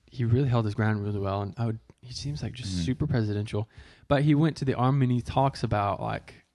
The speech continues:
Speaker 1: thank, he thanks these drill sergeants and these people he met for being the father that he never had and giving him
Speaker 2: Yeah.
Speaker 1: that structure and that discipline and stability that he never had. So these kids, white, black, whatever, um, in these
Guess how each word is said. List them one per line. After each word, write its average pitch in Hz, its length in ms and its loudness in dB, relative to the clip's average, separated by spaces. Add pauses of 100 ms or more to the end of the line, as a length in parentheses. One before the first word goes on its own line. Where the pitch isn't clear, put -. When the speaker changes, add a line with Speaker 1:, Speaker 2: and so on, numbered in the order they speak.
(1040)
Speaker 1:
thank, 131 460 2
he 139 120 4
thanks 156 480 0
these 160 220 2
drill 123 240 4
sergeants 110 500 -2
and 113 80 2
these 104 100 -2
people 131 320 2
he 120 140 0
met 107 280 -2
for 117 120 0
being 123 320 4
the 113 80 2
father 110 360 4
that 98 160 -2
he 113 80 -4
never 104 280 -4
had - 380 -8 (300)
and 123 160 2
giving 135 240 6
him 135 100 6
Speaker 2:
Yeah. 131 60 4
Speaker 1:
that - 120 2
structure - 420 0
and 120 80 2
that 104 180 -4
discipline 110 380 -2
and 107 100 -6
stability 107 520 -4
that - 160 -6
he 113 60 -2
never 110 240 -6
had. 117 300 -8 (360)
So 127 140 0
these 127 160 2
kids, 151 460 0 (400)
white, 127 280 4
black, 120 320 2
whatever, 123 520 4 (460)
um, 110 260 4
in 120 120 2
these 117 360 0